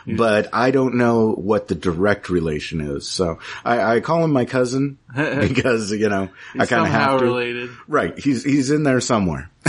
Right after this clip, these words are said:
Speaker 1: That's cool. And, um, where does the Uncle Noah come from?
Speaker 2: So this is actually really interesting. When I was, uh, younger, folks used to call me Mister Noah. I don't know why, but they just
Speaker 1: Uh-huh.
Speaker 2: did. It was always amusing. Um,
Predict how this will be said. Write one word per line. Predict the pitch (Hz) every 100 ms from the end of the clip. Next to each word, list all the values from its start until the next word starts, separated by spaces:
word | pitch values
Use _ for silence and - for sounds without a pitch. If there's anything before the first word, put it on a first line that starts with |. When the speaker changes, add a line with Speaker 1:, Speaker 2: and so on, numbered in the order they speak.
| - 185 - 139 - _ _ _ _
Speaker 1:
That's | 143 147 -
cool. | - 135 127 131 127
And, | - 139 139 139 135
um, | 131 127 131
where | 151
does | 156 147
the | 131 131
Uncle | 135 139 135 135 127
Noah | 123 127 131 123 113
come | 113 123 113
from? | 104 117 110 104 104
Speaker 2:
So | - 135
this | 120 165 175
is | 202
actually | 180 - 135
really | 110 117 120 120
interesting. | 123 110 87 - 90 90 104
When | 110
I | 117 120
was, | 113 110 104 95
uh, | 73 101 98 92 92
younger, | 107 139 185 117 82 87 - - -
folks | - 143 139
used | 151 -
to |
call | - 127
me | 120 98
Mister | 117 131 - 82
Noah. | 78 55
I | 69
don't | 95 85
know | 78
why, | 71
but | 69 78
they | 87
just | 92 85
Speaker 1:
Uh-huh. | 87
Speaker 2:
did. | 82
It |
was | 104 90
always | 92 87
amusing. | 82 85 82 95 - - - - -
Um, | 113 104 104 107